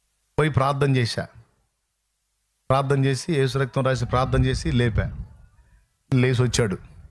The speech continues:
వచ్చిన తర్వాత కూర్చున్నాడు ఇక ప్రశాంతంగా. అది పోయింది. మనం ఎంటర్ అయ్యాంగా, అది పోయింది. దేవునికి స్తోత్రం.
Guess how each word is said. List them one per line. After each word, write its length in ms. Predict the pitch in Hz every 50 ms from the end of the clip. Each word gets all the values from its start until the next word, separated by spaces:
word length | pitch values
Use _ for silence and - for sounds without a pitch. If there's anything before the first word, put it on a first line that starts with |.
| - - - _ _ _ _ _ _ _ _ _ _ _ _ _ _ _ _ _ _ _ _ -
వచ్చిన 220 | 123 127 - 156 143
తర్వాత 320 | 143 139 139 139 131 -
కూర్చున్నాడు 500 | 143 - - 135 135 120 131 123 123 117
ఇక 120 | 110 104
ప్రశాంతంగా. 580 | - 117 110 117 120 117 107 - 110 104 101 - - - _ -
అది 140 | 113 113 117
పోయింది. 340 | 110 123 135 135 117 98 - - _ _ _ _ _ _ _ _ _ _ _ _ _ _ _ _ _ _ _ _ _ _ -
మనం 140 | 123 127 135
ఎంటర్ 200 | 139 139 156 160
అయ్యాంగా, 360 | 156 151 151 151 156 165 175 - - - _ _ _ _ _ _ _ _ _ _ -
అది 140 | 123 123 127
పోయింది. 340 | 123 131 131 127 110 95 87
దేవునికి 380 | 113 131 135 135 131 131 120
స్తోత్రం. 480 | - - - 127 120 113 - 98 87